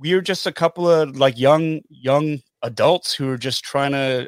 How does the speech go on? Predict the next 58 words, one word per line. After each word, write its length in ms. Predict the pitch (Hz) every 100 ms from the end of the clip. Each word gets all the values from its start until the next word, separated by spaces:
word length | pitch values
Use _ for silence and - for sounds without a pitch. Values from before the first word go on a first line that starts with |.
| -
I 140 | 123
wanted 240 | 165 165
to 60 | 147
be 100 | 147
an 60 | 139
actor. 320 | 151 - 160
She 180 | - 160
wanted 220 | 151 143
to 40 |
be 120 | 135
a 40 | 131
filmmaker. 600 | - 196 147 104 92 85 _ _ _ _ -
And, 340 | 117 117 110
uh, 160 | 113 110
we 80 | 120
connected 600 | 131 143 143 156 170 160
because 280 | 139 - 131
we 140 | 113 135
were 60 |
both 260 | 123 143 -
working 320 | 135 - 139
at 100 | 127
a 60 | 117
theater 320 | - 147 156
that 160 | 143
was 80 | 113
going 260 | 110 123 113
bankrupt, 540 | 104 117 - 180 - _ _ _ _
which 160 | 131 120
was 120 | 104
hilarious. 560 | 117 110 135 185 208 - 135
And 400 | 120 110 117 117 _ _ -
out 100 | 127
of 60 |
the 80 | 147
blue, 160 | 143 170
one 180 | 151 151
day 140 | 151
she 160 | - 135
said, 160 | 139
"Hey, 140 | 156 180
Paul, 220 | 175 175
I'm 80 | 156
shooting 280 | - 170
a 40 | 151
short 300 | - 151 -
film. 220 | 185 190
Do 40 |
you 100 | 113
wanna 160 | 117 123
be 180 | 127 180
in 100 | 208
it?" 100 | _ _ _ _ _ _
But 120 | 117
yeah, 300 | 202 202 349
for 180 | - 135
sure. 360 | 127 - 277 151
So 320 | - 143 123